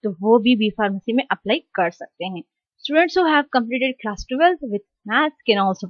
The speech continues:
pursue a B Pharm degree। तो ये तो बहुत अच्छी बात होगी, अगर आप एमपीसी के बैकग्राउंड से हो, फिर भी आप बी फार्मेसी कर सकते हैं। Next question is,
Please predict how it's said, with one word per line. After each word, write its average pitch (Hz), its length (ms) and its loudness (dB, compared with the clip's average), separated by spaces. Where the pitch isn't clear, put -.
pursue 196 340 0
a 330 60 -4
B 202 160 -8
Pharm 196 340 -10
degree। 175 380 -12
तो - 320 -12
ये 202 40 0
तो 214 140 -6
बहुत 277 200 -4
अच्छी 254 220 -6
बात 202 260 -2
होगी, 208 220 -6
अगर 202 100 -4
आप 185 140 -4
एमपीसी 220 320 -6
के 285 60 -2
बैकग्राउंड 208 400 2
से 208 120 -6
हो, 202 220 -4
फिर 202 160 -4
भी 202 100 0
आप 196 120 0
बी 190 140 -4
फार्मेसी 190 540 -4
कर 226 140 4
सकते - 340 -16
हैं। - 320 -14
Next 294 280 -6
question 277 200 -2
is, 196 440 -8